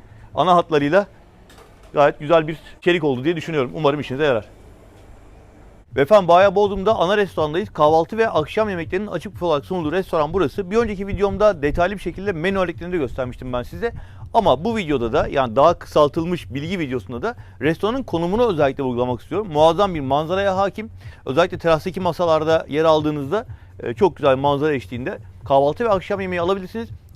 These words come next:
Bu arada belki fark etmişsinizdir, önemli bir ayrıntı. Kahvaltı ve akşam yemeği diyorum. Otelin konseptiyle ilgili olarak öğle yemeği hemen deniz kenarındaki sinek restoranda alakart olarak sunulmakta. Bunu yine daha önceki videomuzda göstermiştik. Ee, ama bilgi olarak da aktarmak istiyorum. Kahvaltı ve akşam yemeğini açık olarak burada alırken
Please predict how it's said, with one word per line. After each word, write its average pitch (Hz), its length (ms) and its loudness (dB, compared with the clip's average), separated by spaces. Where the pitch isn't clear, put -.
Bu 202 180 6
arada 165 200 4
belki 175 260 2
fark 165 240 0
etmişsinizdir, 165 540 -8
önemli 165 340 -4
bir 165 60 2
ayrıntı. 123 420 0
Kahvaltı 147 420 2
ve 196 100 2
akşam 180 360 0
yemeği 139 260 -4
diyorum. 151 240 -4
Otelin 180 300 -2
konseptiyle 185 760 -4
ilgili 170 240 -4
olarak 185 300 2
öğle 165 260 2
yemeği 185 360 -4
hemen 180 320 2
deniz 185 220 -2
kenarındaki 156 380 -6
sinek 180 280 -6
restoranda 143 480 -4
alakart 160 360 0
olarak 120 240 -4
sunulmakta. 120 500 -4
Bunu 220 120 -2
yine 202 160 -2
daha 196 160 6
önceki 185 220 -6
videomuzda 160 420 -4
göstermiştik. 180 600 -4
Ee, 131 280 -2
ama 151 260 0
bilgi 160 220 0
olarak 147 280 4
da 131 80 -2
aktarmak 160 380 -2
istiyorum. 170 340 -4
Kahvaltı 175 420 4
ve 151 60 2
akşam 160 300 -2
yemeğini 143 220 -6
açık 151 220 -8
olarak 135 260 0
burada 139 260 -2
alırken 190 440 -4